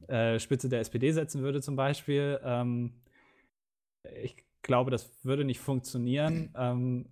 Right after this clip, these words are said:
Speaker 1: aber es geht ja auch nicht um die Personen an sich, ähm, sondern es geht ja auch um die Politik, die die machen.
Speaker 2: Ja, aber findest du nicht, dass Politik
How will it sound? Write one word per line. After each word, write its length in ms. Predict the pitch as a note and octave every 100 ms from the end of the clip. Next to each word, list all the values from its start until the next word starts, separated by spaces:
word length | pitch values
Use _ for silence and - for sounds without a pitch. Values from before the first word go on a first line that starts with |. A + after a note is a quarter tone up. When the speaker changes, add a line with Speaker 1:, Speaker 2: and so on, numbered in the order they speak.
| _
Speaker 1:
aber 160 | A#2 B2
es 120 | -
geht 160 | C#3
ja 100 | C3+
auch 80 | B2
nicht 160 | C3+ C3+
um 80 | B2+
die 60 |
Personen 500 | B2 B2 B2+ C#3+ C3+
an 140 | A2 A#2
sich, 440 | C3 E3 - - -
ähm, 440 | A#2+ A#2+ A#2+ A#2+
sondern 300 | A2+ A#2+ A#2+
es 80 | A#2
geht 140 | C3
ja 80 | B2
auch 60 | A#2+
um 120 | B2
die 60 | A#2+
Politik, 380 | A#2 A#2 D3
die 100 | -
die 80 | G2+
machen. 320 | F2+ F2 F#2 - _ _ - - -
Speaker 2:
Ja, 80 | A2+
aber 60 |
findest 300 | D3+ D#3 -
du 40 | A2+
nicht, 220 | C3 -
dass 140 | C#3+
Politik 640 | - A#2+ G#2+ - C3 -